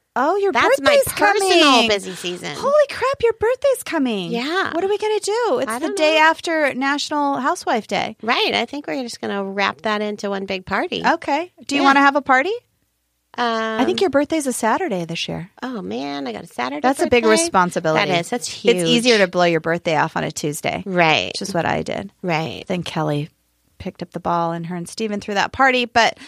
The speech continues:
Speaker 1: what are we gonna do?
Speaker 2: I don't know.
Speaker 1: All right. Well, we'll think about it.
Speaker 2: Okay.
Speaker 1: I'm kinda done.
Speaker 2: All right. I'm done.
Speaker 1: Do you feel done?
Speaker 2: I'm done.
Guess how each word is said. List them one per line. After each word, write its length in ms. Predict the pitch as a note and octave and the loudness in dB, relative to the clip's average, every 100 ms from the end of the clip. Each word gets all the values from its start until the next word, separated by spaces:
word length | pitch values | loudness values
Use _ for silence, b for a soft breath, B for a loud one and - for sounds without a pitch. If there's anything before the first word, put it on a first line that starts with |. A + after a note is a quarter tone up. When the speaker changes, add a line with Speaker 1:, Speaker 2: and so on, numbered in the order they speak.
| B | B
Speaker 1:
what 120 | C4+ | 2
are 60 | D4+ | 4
we 100 | D#4 | 4
gonna 200 | D#4 D4 | 2 2
do? 360 | C#4 D#4+ G#3+ G3 _ _ _ _ _ _ _ _ _ _ _ - | 4 4 4 0 _ _ _ _ _ _ _ _ _ _ _ -4
Speaker 2:
I 120 | A#3+ | -2
don't 160 | G#3+ G3+ | -2 -4
know. 220 | G3 G3 | -4 -4
Speaker 1:
All 60 | |
right. 320 | F#3 D#3+ C#3+ - | -4 -4 -4 -4
Well, 140 | G3 | -4
we'll 80 | A3+ | -4
think 200 | B3 A3 | -4 -6
about 240 | F#3 D#3+ D3 | 0 2 2
it. 140 | - | 2
Speaker 2:
Okay. 320 | E4+ F4+ C4+ A3+ _ | 0 2 0 0 _
Speaker 1:
I'm 100 | A#3+ | -8
kinda 240 | B3 D4 C#4+ | -6 -6 -6
done. 460 | G3+ F#3+ E3+ E3 - _ | -4 -4 -4 -8 -16 _
Speaker 2:
All 100 | F4 | -4
right. 220 | D4 C4 - | 0 -2 -2
I'm 140 | A3 | -6
done. 240 | - C#3+ D3+ | -4 -4 -4
Speaker 1:
Do 60 | |
you 60 | B3 | -6
feel 140 | D4 | -6
done? 340 | C#4 B3+ C4 D#4 | -4 -2 -2 -4
Speaker 2:
I'm 120 | G#3 | -8
done. 360 | F3+ - - | -4 -4 -4